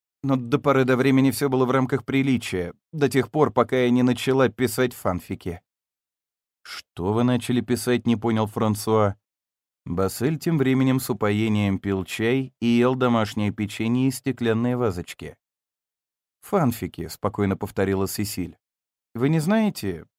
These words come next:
Это такие рассказы, ну или не рассказы, хоть роман в пятьсот страниц. Можно писать про кого угодно и что угодно. Хотите, пишите продолжение Гарри Поттера.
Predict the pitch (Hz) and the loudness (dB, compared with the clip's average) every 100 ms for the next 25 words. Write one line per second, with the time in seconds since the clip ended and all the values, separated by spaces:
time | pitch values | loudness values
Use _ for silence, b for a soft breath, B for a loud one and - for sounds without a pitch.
0 | - 170 156 196 180 170 156 156 - 190 | -4 -2 0 2 4 4 4 2 2 2
1 | 156 98 90 - - 156 160 190 131 117 | 2 0 -4 -8 -8 -2 2 4 4 4
2 | 117 120 110 156 147 104 98 - 165 170 | 6 4 4 4 4 4 0 0 2 4
3 | 175 175 127 110 113 - 113 - 120 131 | 6 6 4 2 -4 0 -2 -2 -2 0
4 | 107 - - _ _ _ _ - 185 147 | 0 -2 -10 _ _ _ _ 4 6 6
5 | 165 156 175 160 156 160 165 170 175 151 | 4 2 0 0 0 4 6 8 6 6
6 | 151 139 156 143 175 147 98 98 87 87 | 2 4 2 2 2 4 4 0 0 -4
7 | - _ - 165 214 202 127 - 127 113 | -8 _ -6 -2 -2 -2 0 0 0 0
8 | 113 110 104 113 104 95 101 107 143 170 | 2 2 2 2 0 0 0 -2 0 0
9 | - 147 131 | 2 2 2